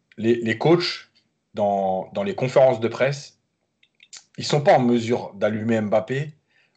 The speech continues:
ou de montrer ce qu'il a mal fait. Euh, pour deux raisons. La première, c'est que, euh, bah, souvent, les coachs protègent, en tout cas,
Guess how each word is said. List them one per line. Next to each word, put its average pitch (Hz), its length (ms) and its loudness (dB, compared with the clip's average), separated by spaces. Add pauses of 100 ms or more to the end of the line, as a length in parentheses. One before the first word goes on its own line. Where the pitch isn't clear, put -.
ou 117 120 -6
de 123 200 4
montrer 127 520 -2
ce 143 100 -10
qu'il 113 140 -4
a 110 60 0
mal 113 160 -2
fait. - 260 -12 (480)
Euh, 95 340 -2
pour 113 180 -2
deux 127 120 4
raisons. 156 260 2
La 110 100 4
première, 135 300 -2
c'est 120 180 -10
que, 110 120 -14
euh, 92 420 -8
bah, 78 100 -10
souvent, 135 300 -2
les - 120 -2
coachs 123 200 -4
protègent, 123 480 -2
en 107 60 -8
tout 110 160 -16
cas, 113 380 -2